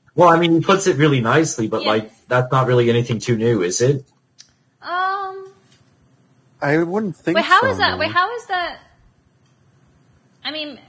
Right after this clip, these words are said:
Speaker 2: wait, I, I'm not sure about, uh, I mean, the, I, I guess, uh, first, I, I think of it different from materialist, 'cause I feel like materialist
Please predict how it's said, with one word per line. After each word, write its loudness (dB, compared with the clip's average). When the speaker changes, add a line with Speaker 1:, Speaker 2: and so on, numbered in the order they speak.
Speaker 2:
wait, -8
I, -18
I'm -8
not -8
sure -6
about, -6
uh, -14
I -14
mean, -12
the, -8
I, -6
I -6
guess, -6
uh, -14
first, -14
I, -8
I -4
think -14
of -12
it -14
different -16
from -12
materialist, -8
'cause -8
I -6
feel -6
like -6
materialist -8